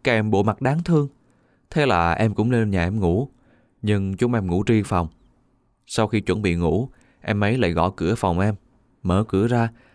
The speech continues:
thì em thấy một Na hoàn toàn khác. Em ấy mặc một chiếc váy ngủ khá sexy, khác hẳn so với phong cách của em ấy hàng ngày. Em ấy bảo muốn chơi bài, vì ngủ một mình vẫn sợ. À, tự dưng trước lúc đó lại nổi giông gió sấm chớp. Đêm hôm đó,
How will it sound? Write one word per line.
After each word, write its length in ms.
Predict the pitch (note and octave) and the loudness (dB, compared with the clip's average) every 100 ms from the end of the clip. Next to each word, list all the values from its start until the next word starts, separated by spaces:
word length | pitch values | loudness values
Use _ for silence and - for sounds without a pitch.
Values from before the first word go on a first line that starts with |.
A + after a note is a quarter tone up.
| - | -2
thì 100 | A2+ | 2
em 160 | B2+ C#3+ | 2 2
thấy 160 | E3+ | 2
một 220 | E3 G#2 | 2 0
Na 180 | C3 C3 | 0 0
hoàn 280 | C3 B2 G2+ | 0 0 0
toàn 180 | G2 F#2 | -2 0
khác. 280 | D3+ F3 - _ - | 0 -2 -4 _ -6
Em 240 | A2+ A2 | -2 0
ấy 200 | A2 B2 | 2 2
mặc 180 | D#3 A2+ | 0 -2
một 180 | F#2+ - | -2 -4
chiếc 160 | C3 - | -4 -2
váy 160 | C3+ | 0
ngủ 200 | D3+ F#2+ | 2 0
khá 140 | - D3 | 0 -4
sexy, 460 | E3+ E3 C#3+ B2+ - _ _ _ - | -2 0 0 0 -4 _ _ _ -6
khác 220 | G3+ G3+ | -4 -2
hẳn 260 | G2 A2+ | -2 -2
so 140 | - C3 | -2 -2
với 100 | D3 | 0
phong 180 | C3+ A#2+ | -2 -2
cách 200 | E3+ - | -2 0
của 80 | |
em 160 | A#2+ B2+ | 0 2
ấy 80 | E3 | 0
hàng 220 | D3 G2 | 0 0
ngày. 220 | F#2 F2+ _ _ _ | 0 -2 _ _ _
Em 220 | A2 A2 | -2 0
ấy 60 | B2 | 0
bảo 300 | A2+ F2 G#2+ | 0 0 0
muốn 160 | C3 | -2
chơi 240 | C#3 A#2+ A2+ | 0 2 2
bài, 260 | G2 F2+ - _ _ _ - | 2 0 -4 _ _ _ -4
vì 200 | C3+ A#2+ | 0 2
ngủ 160 | B2+ | 2
một 160 | E3 A#2+ | 0 0
mình 200 | A2 F#2+ | 0 0
vẫn 160 | G2+ C#3+ | -2 -2
sợ. 300 | G#2 F2+ F#2 _ _ | 0 2 0 _ _
À, 360 | - A#2+ G2+ F#2 - - - | 0 2 2 0 -6 -20 -2
tự 220 | G#2+ G2 | 2 4
dưng 320 | G#2 A#2 A#2+ A2+ | 4 2 2 2
trước 220 | D3+ C#3 | 0 0
lúc 200 | D3 - | 0 0
đó 220 | A#2+ D#3+ | 2 2
lại 120 | B2 | 2
nổi 240 | F#2 G2+ B2 | 2 2 2
giông 240 | A#2+ A#2 | 0 2
gió 200 | A2+ D3 | 2 2
sấm 200 | - D3 | 0 0
chớp. 180 | E3 F#3 - _ _ _ _ _ _ - | 0 0 -4 _ _ _ _ _ _ -2
Đêm 280 | A2 G#2 | 2 2
hôm 180 | G#2+ G2 | 0 0
đó, 300 | G#2 G#2+ D3+ | 2 2 0